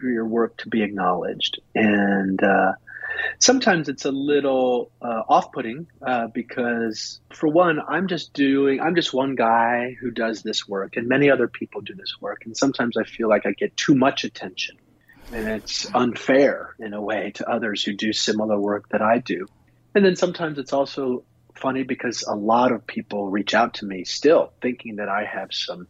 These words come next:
magic power to help them more than somebody else. And so sometimes I feel like I'm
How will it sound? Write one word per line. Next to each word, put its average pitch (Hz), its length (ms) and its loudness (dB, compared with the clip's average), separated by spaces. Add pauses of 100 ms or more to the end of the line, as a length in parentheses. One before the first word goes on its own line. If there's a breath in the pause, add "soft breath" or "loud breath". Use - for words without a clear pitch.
(240)
magic 107 540 -2
power 107 340 0
to 90 100 -8
help 107 280 -4
them 87 260 -4 (640)
more 110 280 6
than 101 180 -2
somebody 101 460 -2
else. 107 340 0
And - 120 -10 (560 loud breath)
so - 140 -6
sometimes 123 420 0
I 101 60 -4
feel - 180 -6
like 101 200 0
I'm 92 220 -8